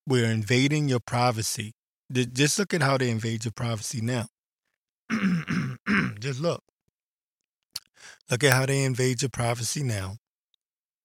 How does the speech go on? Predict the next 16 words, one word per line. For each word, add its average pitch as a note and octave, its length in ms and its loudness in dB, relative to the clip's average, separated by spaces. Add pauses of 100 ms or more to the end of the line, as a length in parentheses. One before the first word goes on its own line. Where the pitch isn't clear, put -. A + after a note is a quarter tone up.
(460)
And A2 520 0 (640)
just - 180 0
understand B2+ 560 2
that A2 80 -2
they're A#2 120 0
gonna A#2 180 0
use A2+ 260 -2
those G#2 280 -2
same B2 560 0 (160)
tactics, - 760 -4
talking A#2 460 2
points, - 540 -6 (1500)
um, G#2 440 0
as G#2+ 200 0
an A2 100 -2
excuse G2+ 760 -4